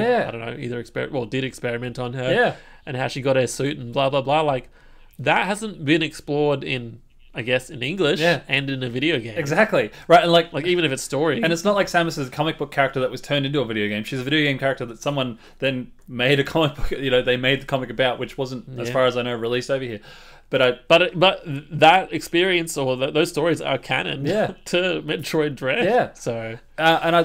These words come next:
Speaker 1: and I'd like to see a bigger world, 'cause she is, I mean, she's known as a bounty hunter, but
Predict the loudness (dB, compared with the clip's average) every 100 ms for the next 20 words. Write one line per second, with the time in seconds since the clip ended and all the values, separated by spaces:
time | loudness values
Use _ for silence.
0 | 2 0 2 2 2 -4 -4 -2 -2 -4
1 | -6 -6 -4 0 0 2 4 4 2 -2
2 | -8 -4 -2 0 -2 -6 -8 -2 -2 -4
3 | -12 -20 -20 -12 -10 -6 -2 -2 -2 -2
4 | 0 0 0 -6 -4 0 0 -2 -6 -4
5 | -4 -6 -10 -20 -20 -20 -8 -2 -2